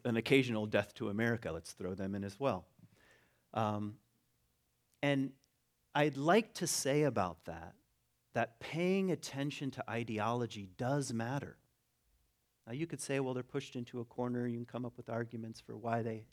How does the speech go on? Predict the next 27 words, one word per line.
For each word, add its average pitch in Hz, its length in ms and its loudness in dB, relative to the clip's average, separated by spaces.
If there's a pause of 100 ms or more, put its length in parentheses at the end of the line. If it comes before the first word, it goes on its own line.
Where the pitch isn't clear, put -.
take 123 220 -6
the 117 60 -14
stance 113 420 -6
that - 120 -20
they 113 100 -6
take. 98 320 -10 (400)
But 127 120 6
I 131 100 8
just, 160 280 -2 (160)
it's 139 180 -2
important 147 440 0
to 139 60 -4
say, 143 420 0 (400)
ideology 147 1080 6 (400)
and 139 220 4
religious 147 640 6
ideology 107 800 2
and 110 140 -4
the, 110 100 0 (160)
and 110 180 -2
the 110 60 0
way 127 280 6
they're, 156 260 8
those 143 260 2
are 139 140 2
intertwined, 131 800 -2
it's, 113 200 -6